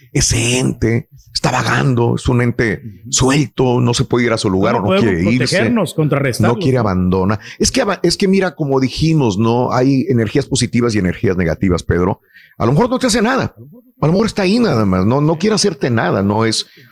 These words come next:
Speaker 1: un ente diabólico que
Speaker 2: O
Speaker 1: quiera,
Speaker 2: está vigilándote
Speaker 1: eh,
Speaker 2: nomás a ver qué, cómo masca
Speaker 1: sí.
Speaker 2: la iguana, ¿no? A ver qué, qué es lo que puede pasar, ¿no? En el futuro.
Speaker 1: Cosas que pasan. Vámonos con más llamados telefónicos. Eh, ¿con quién vamos? Juan. Muy buenos días, Juan. Adelante. Te escucho, Juan.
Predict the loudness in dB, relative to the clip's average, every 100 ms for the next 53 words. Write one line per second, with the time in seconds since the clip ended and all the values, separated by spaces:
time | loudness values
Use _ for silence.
0 | -14 -2 0 0 0 0 0 0 0 0
1 | -2 -2 -4 -4 -2 0 0 0 0 0
2 | 0 0 0 0 0 0 2 0 0 0
3 | 0 0 -2 -2 -2 0 2 2 2 0
4 | -2 -4 -6 -6 -6 -6 -6 -6 -4 -2
5 | -2 -4 -14 -16 -4 -2 -2 -4 -2 0
6 | 0 -2 -2 -2 0 0 0 0 -4 -4
7 | -2 -2 -2 -4 -2 -2 -2 -2 0 0
8 | 0 0 0 0 0 0 0 0 -2 -2
9 | -2 0 -2 -4 -14 _ -18 -18 -16 -2
10 | 0 0 0 0 2 0 0 -4 -14 -16
11 | -18 -20 -20 -20 -20 _ -4 -2 0 -4
12 | -8 -4 0 2 2 0 0 0 0 0
13 | 0 0 -2 -6 -12 -16 -4 -2 0 0
14 | 0 0 -2